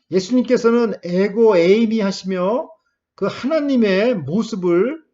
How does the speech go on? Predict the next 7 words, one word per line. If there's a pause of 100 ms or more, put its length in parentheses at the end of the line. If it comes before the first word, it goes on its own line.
(260)
나타내신
것입니다. (2000)
그러면
이
하나님은 (120)
어떤
분이십니까?